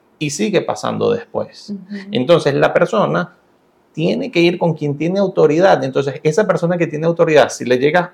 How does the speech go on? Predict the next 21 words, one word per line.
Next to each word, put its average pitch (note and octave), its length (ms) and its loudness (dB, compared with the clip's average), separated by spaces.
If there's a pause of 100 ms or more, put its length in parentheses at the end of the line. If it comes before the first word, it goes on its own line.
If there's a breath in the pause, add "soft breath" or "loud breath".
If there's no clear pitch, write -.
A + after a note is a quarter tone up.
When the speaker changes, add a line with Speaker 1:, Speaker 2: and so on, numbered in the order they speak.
Speaker 1:
un D#3 140 0
caso D#3+ 340 0
por B2+ 120 0
este - 220 -2
lado, B2 300 -2 (260 soft breath)
y C#3 120 4
otro D3+ 200 4
caso D3 240 0
por C3 140 -2
este - 220 -6
lado, A2+ 320 0
y C3+ 100 2
otro D#3+ 240 2
caso, D3+ 400 0 (260 soft breath)
esa E3 240 2
persona E3+ 380 2
va C#3+ 80 6
armando D#3 400 2
como C#3+ 300 0
un D#3+ 160 -2
rompecabezas C#3 1300 -2